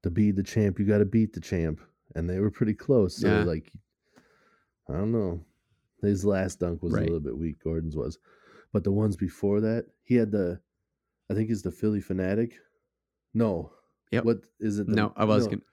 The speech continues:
Speaker 1: I think it was the Magic, though. Whatever the Magic has. Some weird
Speaker 2: Oh, I don't
Speaker 1: thing.
Speaker 2: know what that thing's
Speaker 1: Puts his,
Speaker 2: called.
Speaker 1: a ball on his hand and then spins around on a,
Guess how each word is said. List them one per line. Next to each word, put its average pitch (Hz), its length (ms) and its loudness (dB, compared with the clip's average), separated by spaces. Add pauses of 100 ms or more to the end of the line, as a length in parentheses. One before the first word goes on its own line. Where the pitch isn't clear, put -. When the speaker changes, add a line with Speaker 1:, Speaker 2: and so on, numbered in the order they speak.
(340)
Speaker 1:
I 120 40 0
think 120 120 2
it 117 40 2
was 107 100 0
the 107 100 -4
Magic, 90 420 -4
though. 78 260 -6 (180)
Whatever 98 240 -2
the 92 80 -6
Magic 87 420 -6
has. 69 380 -8 (1080)
Some 92 260 -4
weird 90 200 -2
Speaker 2:
Oh, 87 40 0
I 90 80 -2
don't 90 120 -2
Speaker 1:
thing. 85 60 -4
Speaker 2:
know 85 100 -4
what 85 140 -6
that 80 160 -8
thing's 82 140 -6
Speaker 1:
Puts - 160 0
his, 117 160 0
Speaker 2:
called. - 100 -18 (380)
Speaker 1:
a 123 80 -4
ball 120 420 0
on 120 160 -2
his 104 140 -4
hand 107 360 -4
and 95 140 -6
then 95 140 -6
spins 113 520 -4
around 98 480 -2
on 90 120 -4
a, 67 160 -8